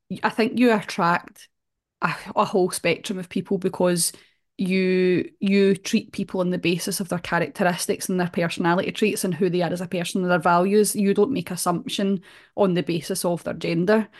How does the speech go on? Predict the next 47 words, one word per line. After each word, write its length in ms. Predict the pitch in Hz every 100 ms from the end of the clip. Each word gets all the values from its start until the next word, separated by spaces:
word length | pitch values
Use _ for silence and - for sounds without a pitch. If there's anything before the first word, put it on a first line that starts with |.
| - _ _
that 440 | - - 185 190
they're 80 | 190
gonna 220 | 165 180 170
be 100 | 175
a 80 | 170
certain 320 | 175 170 180
way. 140 | 180
And 80 | 196
I 60 | 175
think 220 | 185 -
that's 200 | 196 175
just 140 | 185 -
from 140 | 170
experience 560 | - - 180 175 175 180
of 180 | 175
working 480 | 160 170 - - 190
with, 320 | 180 175 - - _ _ _ _
like, 200 | - 196
so 260 | - - 190
many 220 | 180 175
different 400 | 180 175 - 143
clients, 360 | - 175 170 -
both 300 | 185 185 -
women 260 | 170 170 165
and 260 | 175 175
men, 380 | 175 175 185 180 160
whose 480 | 180 180 175 180 -
characteristics 800 | - 180 - 175 156 - 180 -
couldn't 260 | 214 202
have 140 | 165 -
been 160 | 170
predicted 480 | - 170 - - 170
by 160 | 165 165
the 80 |
fact 260 | 170 170 -
that 100 | 160
they 60 | 170
were 120 | 165
a 60 |
woman 240 | 160 165 160
or 60 |
a 40 | 156
man. 340 | 170 180 196 - - _ _
My 260 | 180 175 170
issue 340 | 180 165 - 180
with 220 | 160 -
it, 200 | 175 -